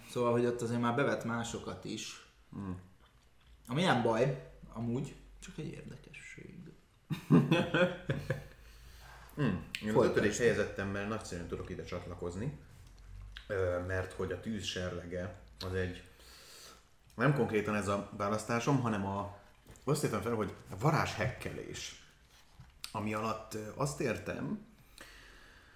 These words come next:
Speaker 2: hogy, ö, hát a tűzserleg az végül is egy meghekkelt tárgy,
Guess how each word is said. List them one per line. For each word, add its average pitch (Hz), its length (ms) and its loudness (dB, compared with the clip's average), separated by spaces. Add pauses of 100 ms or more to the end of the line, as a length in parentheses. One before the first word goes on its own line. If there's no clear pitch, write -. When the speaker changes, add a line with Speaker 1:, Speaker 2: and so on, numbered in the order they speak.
(960)
Speaker 2:
hogy, 107 340 0
ö, 104 180 6 (100)
hát 110 120 -4
a 120 80 -2
tűzserleg 135 560 4
az 110 120 4
végül 110 180 0
is 98 80 -2
egy 107 80 0
meghekkelt 104 560 -2
tárgy, 95 460 -4